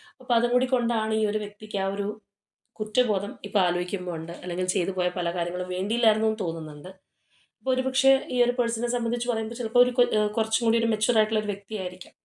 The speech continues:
അപ്പോൾ അന്നത്തെ ഒരു സാഹചര്യങ്ങൾക്കനുസരിച്ചോ അല്ലാന്നുണ്ടെങ്കിൽ അവരുടേതായിട്ടുള്ള,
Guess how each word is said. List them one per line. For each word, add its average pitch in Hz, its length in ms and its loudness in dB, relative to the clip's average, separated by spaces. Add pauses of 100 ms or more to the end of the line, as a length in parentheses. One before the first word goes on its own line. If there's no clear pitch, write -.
(800)
അപ്പോൾ 214 240 -2
അന്നത്തെ 220 340 0
ഒരു 220 200 4
സാഹചര്യങ്ങൾക്കനുസരിച്ചോ 208 1040 0 (560)
അല്ലാന്നുണ്ടെങ്കിൽ 226 520 0
അവരുടേതായിട്ടുള്ള, 226 640 2